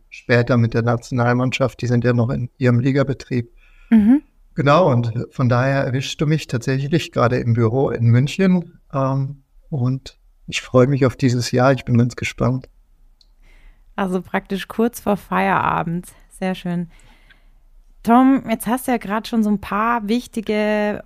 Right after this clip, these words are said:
Speaker 2: und spannende berufliche Stationen aufgezählt. Ich habe ja viel über deinen Werdegang erzählt, also so bezüglich der Ausbildung. Aber vielleicht magst du da ganz kurz nochmal drauf eingehen für die Zuhörer und Zuhörerinnen,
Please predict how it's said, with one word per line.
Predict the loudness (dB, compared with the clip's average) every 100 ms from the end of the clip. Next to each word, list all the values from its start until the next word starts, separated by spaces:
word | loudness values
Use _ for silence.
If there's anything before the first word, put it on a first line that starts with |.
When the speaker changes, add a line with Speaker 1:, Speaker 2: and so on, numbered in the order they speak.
| -20 -20 -20 -20 -20 -8
Speaker 2:
und | -2 0 0 -4
spannende | -14 -8 -2 2 2 2
berufliche | -2 -4 -6 -6 -6
Stationen | -4 -6 -6 -4 -2 -2 -2
aufgezählt. | -4 -6 -6 -8 -6 -6 -6 -6
Ich | -6
habe | -6 -6
ja |
viel | -4
über | -4
deinen | -2 -2 0 0 -2 -6 -6
Werdegang | -4 0 0 0
erzählt, | -2 -2 0 0 0 -2
also | -6
so | -8 -10
bezüglich | -12 -14 -14 -10
der | -8 -4
Ausbildung. | -6 -6 -4 -2 0 -2 -4 _ _ -8
Aber | -4 -2
vielleicht | -4 -2
magst | -2 -2 -6
du |
da | -2 -2 -2
ganz | -6 -8
kurz | -8 -8 -6
nochmal | -4 -2 -2 -4 -4 -6 -12
drauf | -10 -8
eingehen | -4 -2 0 -2 -4
für | -6
die | -6
Zuhörer | -4 -4 -2 -2 -2 -4
und | -6 -6
Zuhörerinnen, | -4 -2 -4 -4 -2 0 0